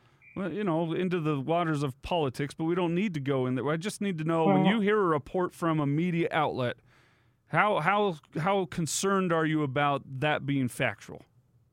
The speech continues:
Speaker 2: I think, I think you have to understand what outlet it's coming from. I think every outlet out there,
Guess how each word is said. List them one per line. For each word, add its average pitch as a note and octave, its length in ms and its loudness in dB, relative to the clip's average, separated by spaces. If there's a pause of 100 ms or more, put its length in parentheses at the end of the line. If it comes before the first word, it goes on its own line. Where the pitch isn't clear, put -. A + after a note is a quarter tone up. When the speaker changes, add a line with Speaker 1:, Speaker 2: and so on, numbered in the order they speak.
(460)
Speaker 2:
I D#3+ 300 4 (160)
think, D3 300 0 (1200)
I B2+ 80 4
think D3+ 320 -2
you C#3 80 0
have B2+ 200 0
to C#3 60 0
understand A#2+ 460 0
what A2 140 4
outlet A2+ 360 0
it's G#2 140 -2
coming A#2+ 340 -2
from. C#3+ 380 0 (1040)
I A#2+ 60 2
think C3+ 200 6
every C#3 240 4
outlet B2+ 380 4
out B2 300 2
there, G#2 500 4